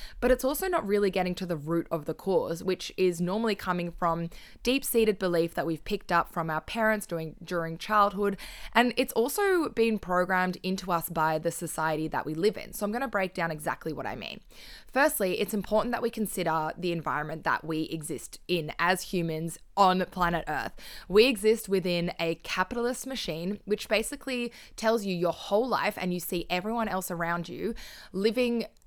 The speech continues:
as if the more that you work, the more productive and worthy you are. So if you are resting, then you feel not productive, which means that you think you're not worthy because of the beliefs that capitalism has kind of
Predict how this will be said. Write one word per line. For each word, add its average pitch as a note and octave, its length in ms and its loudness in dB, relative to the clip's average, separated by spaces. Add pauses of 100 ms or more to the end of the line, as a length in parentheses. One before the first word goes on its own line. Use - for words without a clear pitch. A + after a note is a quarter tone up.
as F#3+ 220 2
if G#3 220 -2
the F#3 560 2
more F#3+ 320 2
that A3+ 120 0
you A3+ 140 -2
work, E3+ 420 0
the F#3+ 100 0
more F3 420 4 (260)
productive F3+ 580 0
and E3 200 -4
worthy E3 300 -2
you D#3 180 -6
are. D3 200 -4
So E3+ 280 -2 (320)
if G3+ 180 2
you A#3 160 6
are F#3 80 8
resting, F#3+ 540 2
then F#3+ 160 2
you F#3+ 100 -2
feel F3+ 380 0
not G#3 240 2
productive, G#3 440 2
which G3 200 -2
means F3+ 220 -2
that D#3+ 120 -2
you G3 220 -2
think B3 340 -6
you're F3+ 140 0
not E3 240 -4
worthy F3 580 -4
because F#3+ 300 0
of D#3+ 280 -2
the E3+ 380 0
beliefs F3 400 0
that - 220 0
capitalism F3+ 580 -2
has E3 380 -4 (320)
kind F#3 180 0
of E3+ 100 -2